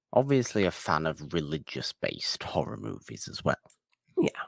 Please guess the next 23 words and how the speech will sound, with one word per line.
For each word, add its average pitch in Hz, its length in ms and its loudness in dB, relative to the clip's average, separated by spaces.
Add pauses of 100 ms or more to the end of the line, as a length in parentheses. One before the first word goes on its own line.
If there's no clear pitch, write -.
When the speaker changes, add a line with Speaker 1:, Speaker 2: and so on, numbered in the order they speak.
(140)
Speaker 1:
And 95 100 2
this, 180 240 6
this 180 280 4
is 87 180 4
very 78 320 6
much - 380 -4
that. - 240 -2
I 135 100 6
think - 440 6
what - 720 8 (1040)
this 98 300 4
movie 87 560 2
is 64 640 -6 (800)
maybe 127 640 2 (240)
lacking 92 880 2 (280)
in 95 180 0
comparison 82 800 2
to 85 120 -4
some 76 280 0
other 90 320 2 (760)
is 85 800 2 (440)
a 123 80 8
particularly 135 1300 4